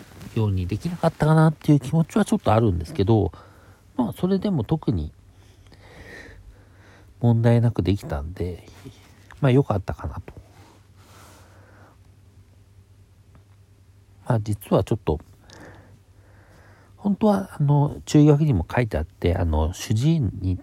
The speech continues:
ちゃんと通ってるし-、通ってる人はそういう主治医、主治医というか、かかりつけ医にちゃんと、あの、打っていいかを相談してくださいっていうふうに書いてあったんですけど、それがちょっとね、えーっと、今もうなんか、ちょっと、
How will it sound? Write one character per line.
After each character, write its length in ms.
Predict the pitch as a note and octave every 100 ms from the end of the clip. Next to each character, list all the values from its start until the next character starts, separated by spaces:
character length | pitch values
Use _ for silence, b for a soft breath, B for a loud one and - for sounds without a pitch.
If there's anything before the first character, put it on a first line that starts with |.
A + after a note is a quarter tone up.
| -
ち 100 | -
ゃ 60 |
ん 100 | F#2+
と 220 | F2 F2+ - -
通 140 | -
っ 120 | G#2+
て 160 | A2 C#3+
る 60 | B2+
し-、 100 | - - b b b b b b - -
通 100 | -
っ 100 | C3+
て 180 | D3 -
る 60 | F#3
人 120 | -
は 60 | D3+
そ 100 | F#2
う 40 |
い 20 |
う 20 |
主 160 | E2+ G#2
治 160 | G2 C3+
医、 120 | A2 -
主 140 | -
治 100 | -
医 40 | G#2
と 60 |
い 40 | -
う 20 |
か、 100 | -
か 60 | -
か 80 |
り 100 | A2+
つ 100 | A2
け 120 | - D3+
医 40 |
に 140 | D#3
ち 80 | A2+
ゃ 60 | G#2
ん 80 | G2+
と、 240 | G#2+ G#2
あ 40 |
の、 320 | G2+ F#2 F2+ F2 B B
打 60 | C3
っ 20 |
て 180 | - A2
い 40 |
い 40 | F2+
か 140 | E2+
を 60 | E2
相 200 | - B2+
談 160 | C3
し 40 | B2
て 100 | D3
く 100 | C#3+
だ 80 |
さ 140 | C#3+ F#3+
い 60 |
っ 40 | F3+
て 160 | -
い 40 | E2
う 20 |
ふ 60 | D#2
う 20 |
に 100 | E2+ -
書 80 |
い 60 | G2
て 80 | D2+
あ 40 |
っ 20 |
た 120 | D2+ -
ん 60 |
で 40 | F#2+
す 80 | -
け 80 |
ど、 240 | F#2+ F#2 D#2+ B B B B B
そ 180 | - D#3
れ 140 | F#3
が 100 | E3+
ち 80 | D#3+
ょ 40 |
っ 20 | D#3+
と 120 | F#2
ね、 200 | F2+ G2 -
え 220 | G#2+ A2+
ー 20 |
っ 40 | G#2 -
と、 460 | A2 G2 F#2+ - - - _ - b b _ - _ -
今 200 | - G3
も 240 | G#2+ G2 E2
う 20 |
な 120 | F#2
ん 20 |
か、 220 | F#2+ E2 - - b b b b b -
ち 80 | G3+
ょ 20 |
っ 40 |
と、 120 | -